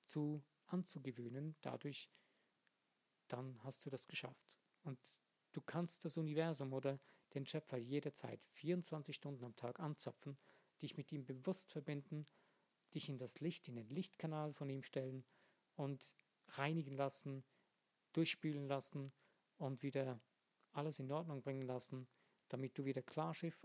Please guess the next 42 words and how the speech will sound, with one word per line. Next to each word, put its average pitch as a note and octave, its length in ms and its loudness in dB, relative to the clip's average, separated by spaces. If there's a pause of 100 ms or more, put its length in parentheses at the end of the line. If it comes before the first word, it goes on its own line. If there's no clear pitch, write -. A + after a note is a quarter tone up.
ausrichten D3+ 540 2
kannst - 420 2 (280)
auf - 140 -4
das, - 220 4
was C#3 120 4
du B2+ 100 2
wirklich A2 340 -4
willst. - 380 -6 (380)
Und C3+ 100 -4
die D3 80 0
ganzen F#3 300 2
Schrottgedanken E3 640 -2
den C#3 100 -2
ganzen C#3 320 -2
Tag D3 220 2
über C#3+ 280 2 (840)
wegspülen D#3 800 0
und B2 200 -10
durchspülen C#3+ 400 -2
lassen C#3 280 0
und C3 200 -8
dich - 200 -8
wieder C#3 280 2 (320)
neu F#3 260 2
fokussieren D#3 600 0
auf C3+ 120 -2
das, - 220 0
was C#3+ 100 2
du B2 120 -2
wirklich - 340 -4
willst. - 340 -6 (280)
Das D3 180 4
ist F#3 120 0
so F#3 60 4
eine E3 140 2
kleine D#3+ 380 2
energetische D3+ 540 0
Übung, D#3 220 -2
die C3 100 -2
du C#3 80 -4
machen E3+ 260 -2
kannst. - 320 -6